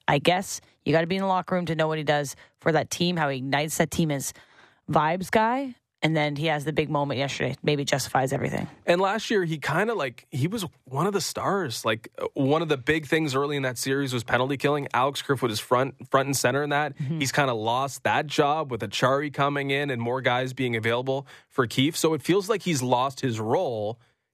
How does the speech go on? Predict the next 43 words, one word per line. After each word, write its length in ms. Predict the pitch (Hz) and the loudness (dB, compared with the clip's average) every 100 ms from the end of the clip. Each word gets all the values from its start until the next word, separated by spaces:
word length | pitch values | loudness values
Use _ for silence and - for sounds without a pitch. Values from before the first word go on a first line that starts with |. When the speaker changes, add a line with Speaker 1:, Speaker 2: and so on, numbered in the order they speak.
| _ | _
Speaker 2:
and 160 | 147 151 | 2 4
then 100 | 151 | 2
all 140 | 143 | 0
of 60 | 139 | -2
a 40 | |
sudden 320 | 127 135 123 | 0 0 0
he's 180 | 113 110 | -4 -4
hero. 460 | - 123 98 - - _ _ | -2 -2 -2 -6 -10 _ _
And 160 | 127 127 | 0 2
we 120 | 143 | 2
have 100 | 147 | -2
a 60 | 147 | 0
clip 240 | 143 131 | 0 2
from 180 | 127 117 | 2 2
Morgan 380 | 113 123 120 110 | 0 -2 -2 -2
Rielly 340 | 110 117 113 | 0 0 -2
explaining, 520 | 104 - 117 110 107 | -4 -2 0 0 0
like, 280 | 107 98 - _ _ _ _ | -2 -4 -10 _ _ _ _
why 880 | 117 120 123 127 131 135 135 135 - - | -2 0 0 2 2 0 -2 -4 -8 -2
it 200 | 127 117 | -2 0
means, 640 | 117 123 123 123 117 - | -2 -2 -2 -4 -6 0
not 180 | 262 - | 0 2
necessarily 440 | 160 143 147 123 | 0 2 0 0
why 180 | 117 117 | 0 0
it 80 | 107 | 0
means 280 | 117 107 98 | -4 -4 -2
more, 460 | 107 110 143 196 - _ _ 131 | -2 0 -2 -4 -10 _ _ 0
but, 140 | 143 | 2
like, 220 | 139 120 | 2 0
you 80 | 135 | -2
can 140 | 131 120 | 0 0
hear 340 | - 151 147 | 0 0 0
in 160 | 139 120 | 0 -2
his 140 | 110 | -2
answer 540 | 117 123 123 - 107 | 0 0 0 0 -2
why 260 | 98 110 117 | 0 2 2
it 140 | 117 | 0
means 320 | 113 113 123 - | -2 -2 -2 -2
so 180 | 123 | -2
much 420 | 110 107 101 - - _ _ | 0 -2 -2 -6 -8 _ _
that 140 | 117 | 2
Alex 280 | 110 107 - | 2 2 -4
Kerfoot 500 | - 120 104 104 92 | -2 -2 2 0 0